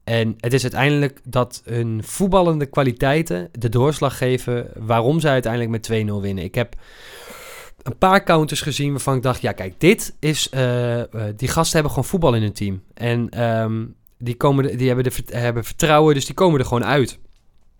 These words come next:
Eh, uit moeilijke situaties en counters, eh, lukt dan ook ineens, weet je wel, dat soort dingen. Maar Vitesse heeft echt niet onaardig gespeeld.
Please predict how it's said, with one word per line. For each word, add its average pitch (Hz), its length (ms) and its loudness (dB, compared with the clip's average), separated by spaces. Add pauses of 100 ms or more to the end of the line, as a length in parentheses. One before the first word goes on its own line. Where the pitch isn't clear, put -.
(720)
Eh, 107 260 -4
uit 131 120 2
moeilijke 127 260 2
situaties 123 600 0
en 120 160 -6
counters, 123 440 0
eh, 113 100 -2
lukt 120 260 2
dan 107 140 -2
ook 107 140 -4
ineens, 98 240 -4
weet 98 120 -6
je 110 80 -4
wel, 107 100 -4
dat - 40 -10
soort 90 140 -8
dingen. 85 220 -10 (200)
Maar 151 140 -4
Vitesse 190 380 0
heeft 165 220 2
echt - 220 -6
niet 156 320 0
onaardig 143 440 -2
gespeeld. 147 500 0